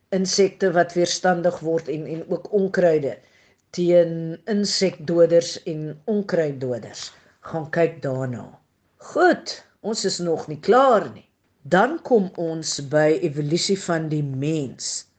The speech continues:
Wat het ons uit gemeenskaplike voorvaders? En as ons hier kyk, moet jy weet van Ardipithecus,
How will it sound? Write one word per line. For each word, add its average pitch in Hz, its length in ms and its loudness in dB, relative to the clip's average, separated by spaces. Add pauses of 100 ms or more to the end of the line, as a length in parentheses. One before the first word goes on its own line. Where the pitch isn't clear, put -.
(180)
Wat 175 420 2
het 320 280 -4
ons 170 560 -4
uit 165 300 -2
gemeenskaplike 165 840 -2
voorvaders? 147 1120 -2 (200)
En 202 120 4
as 208 160 4
ons 220 160 2
hier 226 260 4
kyk, 330 380 2
moet 202 240 0
jy 196 180 6
weet 208 240 4
van 175 260 -2
Ardipithecus, 247 1300 0